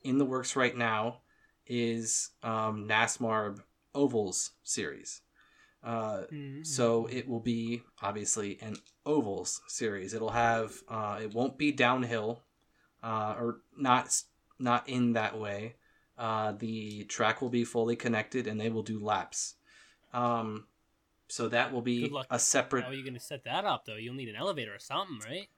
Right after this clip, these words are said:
Speaker 1: We got, we got something in the works.
Speaker 2: You got
Speaker 1: Um,
Speaker 2: something? Okay. Well, I'm excited.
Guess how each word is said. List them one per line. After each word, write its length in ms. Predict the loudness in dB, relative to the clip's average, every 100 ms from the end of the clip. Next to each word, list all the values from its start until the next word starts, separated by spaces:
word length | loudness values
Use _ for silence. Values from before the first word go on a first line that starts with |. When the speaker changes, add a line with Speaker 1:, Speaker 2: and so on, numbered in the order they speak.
| _
Speaker 1:
We 140 | -6 4
got, 320 | 6 6 4
we 120 | -2
got 220 | 2 2 2
something 320 | 0 0 0
in 60 |
the 100 | 0
works. 460 | -4 -8 -10 -12 -14 _ -20 -20 _ _
Speaker 2:
You 40 | 2
got 280 | 4 6 4
Speaker 1:
Um, 120 | 2
Speaker 2:
something? 400 | 0 -2 -6 -10
Okay. 360 | -6 -4 -4 -4
Well, 120 | 0
I'm 140 | 2 0
excited. 440 | -2 -2 -2 -4